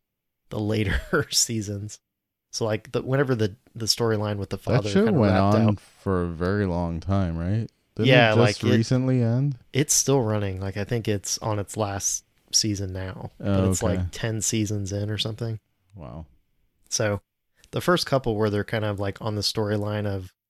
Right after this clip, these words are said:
Speaker 1: um, the dad fighting, like, a demon or something like that,
Speaker 2: Mm-hmm.
Speaker 1: uh, was good. And then once, like, they freed dad from hell or whatever he was,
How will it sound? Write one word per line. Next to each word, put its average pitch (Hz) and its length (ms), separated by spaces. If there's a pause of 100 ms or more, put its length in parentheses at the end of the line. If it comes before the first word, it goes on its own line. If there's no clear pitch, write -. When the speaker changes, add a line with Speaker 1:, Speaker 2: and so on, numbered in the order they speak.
(500)
Speaker 1:
um, 101 480 (840)
the 117 100
dad 104 520 (560)
fighting, 104 480
like, 101 320
a 110 60
demon 98 400
or 98 80
something 101 260
like 101 120
that, 104 160 (240)
Speaker 2:
Mm-hmm. 95 400 (200)
Speaker 1:
uh, 104 540
was 104 220
good. 104 580
And 107 180
then 107 560
once, 117 280
like, 104 380 (880)
they 117 140
freed 110 680 (400)
dad 107 380
from 101 500
hell 98 320
or 107 80
whatever 110 300
he 113 60
was, 120 360